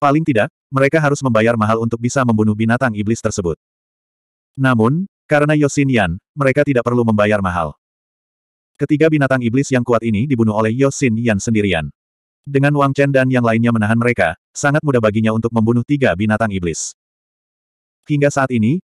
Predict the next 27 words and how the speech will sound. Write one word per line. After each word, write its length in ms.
kekuatan 480
yang 80
ditunjukkan 480
Yosin 320
Yan 160
telah 240
mengejutkan 480
semua 320
orang 240
yang 80
hadir. 400
Seberapa 400
rumitkah 400
hati 320
mereka? 480
Namun, 560
meski 320
begitu, 400
tidak 320
ada 80
yang 160
tahu 160
seberapa 320
kuat 240
Yosin 400
Yan. 200
Karena 240